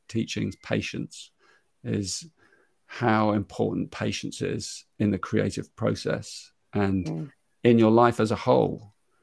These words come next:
Speaker 1: you know, 'cause there's an older man talking to a younger man saying, "If I knew what I know now, this
Speaker 2: Yeah.
Speaker 1: is what I'd say to my younger self." <laughs>
Speaker 2: Yeah, yeah.
Speaker 1: And so I, I, it's, they're beautiful, they're short.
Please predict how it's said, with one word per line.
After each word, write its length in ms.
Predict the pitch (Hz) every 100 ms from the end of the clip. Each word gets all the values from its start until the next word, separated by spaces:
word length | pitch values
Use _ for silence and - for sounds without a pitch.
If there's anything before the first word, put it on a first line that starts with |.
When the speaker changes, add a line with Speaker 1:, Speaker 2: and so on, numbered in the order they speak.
| _ _
Speaker 1:
you 80 | 147
know, 100 | 104
'cause 140 | 131
there's 180 | 131 131
an 80 | 120
older 300 | 117 131 117
man 480 | 101 95 95 104 - _ _ _
talking 340 | - 123 120 113
to 120 | 113
a 20 |
younger 300 | 110 110 113
man 260 | 107 101 101
saying, 420 | - 110 104 101 - - - - - - _
"If 220 | 120 120
I 180 | 143 147
knew 520 | 135 139 123 90 82 90
what 140 | 110
I 160 | 113 113
know 220 | 120 120
now, 560 | 113 107 92 90 87 - _ -
this 160 | 120 127
Speaker 2:
Yeah. 60 |
Speaker 1:
is 60 | 113
what 200 | 113 104
I'd 180 | 110 104
say 300 | 113 104 101
to 100 | 104
my 180 | 104
younger 280 | 101 101 98
self." 600 | - 104 95 - - - _
<laughs> 80 | -
Speaker 2:
Yeah, 200 | - 139 - - _ _
yeah. 220 | 139 143 135 -
Speaker 1:
And 100 | 101
so 160 | 107
I, 280 | 104 104 104
I, 120 | 104 -
it's, 180 | 110 - -
they're 140 | 110
beautiful, 400 | 101 151 - 120
they're 100 | 104
short. 480 | - 135 117 107